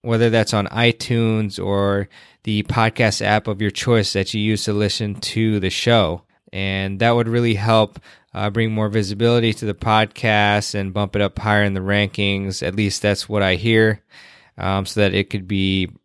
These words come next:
broadcasted to more people and, uh, be seen by more people and listened to. So, um, I really would appreciate that. And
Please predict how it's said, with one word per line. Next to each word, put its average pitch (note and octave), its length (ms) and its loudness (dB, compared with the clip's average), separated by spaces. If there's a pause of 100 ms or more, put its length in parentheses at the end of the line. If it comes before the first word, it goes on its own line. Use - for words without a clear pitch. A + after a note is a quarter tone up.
(120)
broadcasted G2 600 2
to F2+ 60 -4
more G2 200 0
people G2 460 -2
and, F#2 320 -4
uh, F#2 220 -2
be F#2 160 -4
seen A2 440 4
by F2+ 160 0
more F2+ 160 -2
people D#2+ 560 -4
and G2+ 160 -4
listened F#2+ 360 -2
to. E2+ 260 -2 (580)
So, G2+ 720 2
um, G2+ 680 -2
I G2 140 -2
really A2+ 300 0
would A#2+ 140 2
appreciate C3+ 640 0
that. D#3 340 0 (560)
And C#3 580 0